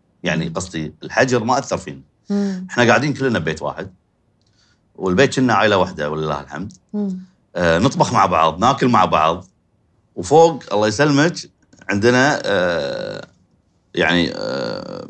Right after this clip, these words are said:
Speaker 1: مخرطة مسابيح، يقعدون يشتغلون على المسابيح. ملينا، نزلنا، سولفنا بالمقناص،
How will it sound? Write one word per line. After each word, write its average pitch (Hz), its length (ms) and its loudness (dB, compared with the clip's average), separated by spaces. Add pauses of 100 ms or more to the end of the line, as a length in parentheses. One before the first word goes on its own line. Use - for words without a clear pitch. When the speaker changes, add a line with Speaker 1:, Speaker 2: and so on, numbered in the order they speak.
(120)
Speaker 1:
مخرطة 117 500 0
مسابيح، 98 460 2 (300)
يقعدون 110 340 2
يشتغلون 120 360 4
على 113 80 2
المسابيح. 92 580 0
ملينا، 120 380 4
نزلنا، 113 380 2
سولفنا 113 440 0
بالمقناص، 95 640 0